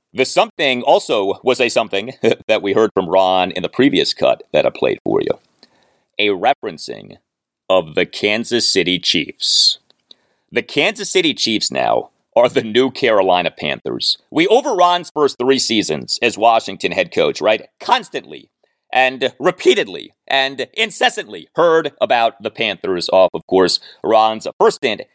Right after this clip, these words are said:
as an N F L head coach having been with the Panthers. Well, now that the Commanders have Eric Bieniemy as their assistant head coach slash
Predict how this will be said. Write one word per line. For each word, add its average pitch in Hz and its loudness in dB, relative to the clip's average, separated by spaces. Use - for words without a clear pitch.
as 104 0
an 107 0
N 117 2
F 110 0
L 98 4
head 101 0
coach 98 2
having 104 -2
been 113 0
with 147 -2
the - 0
Panthers. - -8
Well, 139 -2
now 247 0
that 285 -10
the 240 -10
Commanders 175 -4
have 139 2
Eric 127 -2
Bieniemy 69 -6
as 98 2
their 104 2
assistant 98 0
head 95 -2
coach 82 -4
slash 78 0